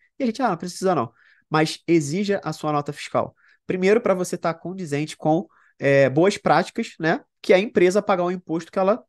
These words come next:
deve. Isso é natural. E segundo, caso você precise fazer qualquer tipo de troca,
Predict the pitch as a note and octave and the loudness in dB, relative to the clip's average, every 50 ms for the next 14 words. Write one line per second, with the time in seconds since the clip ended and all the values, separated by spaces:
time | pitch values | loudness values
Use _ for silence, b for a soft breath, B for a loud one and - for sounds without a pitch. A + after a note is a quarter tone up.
0 | _ - F#3+ G3+ D#3 A#2+ G#2 - - _ _ _ _ _ _ - C#3+ C3+ C3+ - | _ -2 2 4 4 4 2 -2 -12 _ _ _ _ _ _ -12 -12 -12 -10 -10
1 | - G#3 A#3 - _ _ _ _ _ - C#3+ C#3+ C#3+ D3 D3 - G3+ E3+ A#2+ A2 | -12 -12 -14 -16 _ _ _ _ _ -2 0 2 2 2 2 2 2 4 4 2
2 | - b b b b b b b b - G3+ - - C4 G#3+ G#3+ G#3+ A#3+ C4 C#4+ | 0 b b b b b b b b -4 -2 0 0 2 4 4 2 2 2 -2
3 | C#4+ - - A#3 B3 C4 C#4 B3+ B3 A#3 B3 A#3+ B3 A#3+ A#3+ A#3+ A3 G3+ - - | -4 -6 -4 0 0 2 2 0 0 -2 -2 -2 -2 -4 0 0 0 0 0 -4
4 | G3 E3 D#3+ - E3+ D#3+ F3 F3+ - F3 E3 E3+ G#3 B3+ A#3+ - - - A3 G#3 | -8 -8 -6 -6 -6 -6 -6 -4 -4 -4 -4 -2 -4 -6 -6 -8 -10 -10 -8 -8
5 | - F#3 D3+ E3 E3 - - - D3 D3 E3+ F3 - A3 b | -8 -8 -8 -8 -10 -4 0 4 6 6 6 4 2 -2 b